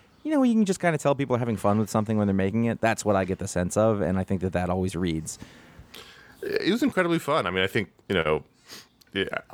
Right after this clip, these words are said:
Speaker 2: on all merits, it worked.
Speaker 1: Yep.
Speaker 2: I, I don't think there's any qualification needed. It, it, it's a story of the first day in the life of these students and their, as they're trying to figure out their, their new crazy school, and it was, it was a lot of fun.
Speaker 1: Mm-hmm.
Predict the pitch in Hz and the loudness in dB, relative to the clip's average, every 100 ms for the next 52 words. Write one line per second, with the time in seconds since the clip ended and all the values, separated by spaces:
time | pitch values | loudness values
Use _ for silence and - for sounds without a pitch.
0 | - - 95 92 98 101 107 98 - - | -8 -2 0 2 2 0 0 0 -2 -6
1 | 98 76 - - 104 - - - - 80 | -2 -4 -6 -10 -6 -6 -10 -14 -4 -2
2 | 82 92 95 90 85 85 85 82 - - | 0 -2 -4 -4 -4 -4 -4 -6 -6 -2
3 | 82 78 92 92 82 69 - - - 92 | 0 0 -4 -4 -6 -8 -8 -8 -4 -4
4 | 82 87 95 90 85 - 95 95 - - | -4 -4 -4 -4 -4 0 2 2 0 -6
5 | - 82 82 85 87 - 90 - 87 82 | -4 -2 -2 -6 -8 -2 -2 -2 -2 0
6 | 80 80 80 82 - 80 82 80 78 76 | 0 -2 -2 -6 -6 -6 -6 -6 -6 -8
7 | - - - - 78 78 - 73 76 - | -12 -18 -12 -4 -4 -4 -4 -4 -4 -6
8 | 80 76 76 71 73 - - - - - | -2 -2 0 -2 -2 -8 -20 -20 -20 -20
9 | _ 90 90 69 - 80 78 - 98 90 | _ -2 -2 -2 -2 -2 -2 -6 -4 -2
10 | 82 101 101 - - 98 95 98 - - | -2 -2 -4 -6 -6 -4 -2 -2 -2 -8
11 | - - _ 139 143 151 151 202 | -8 -16 _ -8 -6 -4 -2 -4